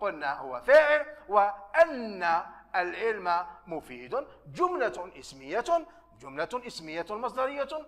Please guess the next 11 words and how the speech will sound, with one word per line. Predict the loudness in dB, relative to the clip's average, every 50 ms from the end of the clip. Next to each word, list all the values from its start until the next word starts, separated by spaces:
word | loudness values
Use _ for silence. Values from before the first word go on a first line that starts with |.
| -14 _ _ _ _
في | -20 -18 -16 -12
محل | -12 -10 -8 -4 -4 -4 -2 -2 -2
نصب | -2 -2 -2 -2 -6 -6 -6 -6 -8 -20 _ -10
مفعول | -8 -6 -6 -6 -4 -6 -6 -6
به. | -6 -14 -16 -16 -18 _ -20 _ 0
طلب | 2 2 2 4 2
منا | 2 2 0 -4 -2 -4 -4 -2 -2
أن | -4 -4 -4 -10
نحول | -8 -4 0 0 0 0 -2 -4 -2 -2
هذه | -2 0 0 -2 -2 -4 -6 -8 -10
الجملة | -10 -10 -8 -10 -8 -8 -6 -6 -6 -6